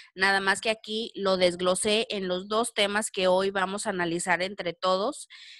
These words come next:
El primero de ellos, que es pedagogía y currículo, que dejamos pendiente la semana pasada, la vamos a abordar el día de hoy. Lo que veamos de, de todo el tema completo se va a anotar aquí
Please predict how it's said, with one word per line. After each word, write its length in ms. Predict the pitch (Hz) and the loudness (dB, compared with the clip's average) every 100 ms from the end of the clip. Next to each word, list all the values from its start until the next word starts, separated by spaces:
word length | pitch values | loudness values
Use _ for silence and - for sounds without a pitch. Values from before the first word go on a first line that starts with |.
| _ | _
El 160 | - 190 | -2 -2
primero 480 | 196 190 196 202 220 | 0 0 4 4 6
de 240 | 214 202 | 4 4
ellos, 360 | 202 214 226 - | 2 0 -2 -2
que 260 | 185 185 | 0 0
es 100 | 202 | 0
pedagogía 500 | - 214 185 175 - 202 | 2 4 4 4 0 -4
y 40 | |
currículo, 800 | - 208 196 196 208 208 233 294 _ | -2 0 2 0 0 2 2 -2 _
que 120 | - 196 | 2 4
dejamos 520 | 185 226 196 226 - | 4 2 0 -4 -8
pendiente 720 | 226 214 196 196 196 208 - _ - | -6 -2 -2 -2 -2 -4 -6 _ -2
la 180 | 175 | 0
semana 320 | 170 165 156 156 | 0 -2 -2 -4
pasada, 420 | 185 233 226 262 | -2 2 2 4
la 140 | 226 | 2
vamos 240 | 170 190 208 | 2 0 -2
a 20 | |
abordar 300 | 185 175 180 | -2 0 0
el 100 | 185 | 0
día 140 | 180 | 2
de 80 | 180 | 4
hoy. 260 | 190 254 - _ - - _ _ _ _ _ | 2 0 -6 _ -20 -20 _ _ _ _ _
Lo 180 | - 220 | -2 0
que 120 | 226 | 2
veamos 680 | 220 220 226 240 269 311 - - | 4 4 4 2 -4 -8 -12 -6
de, 480 | 208 214 196 - - | 0 2 0 -4 -8
de 540 | 190 196 196 190 196 | -2 2 2 2 0
todo 220 | - 240 240 | 0 4 4
el 140 | 254 | 2
tema 240 | 240 233 | 0 0
completo 680 | 240 220 208 220 214 - 254 - | -2 -4 -2 0 0 0 -4 -4
se 240 | - 202 | -4 0
va 220 | 190 190 | 2 2
a 20 | |
anotar 400 | 196 208 208 202 | 2 -4 -2 0
aquí 480 | 196 196 226 311 - | 0 -2 -8 -8 -12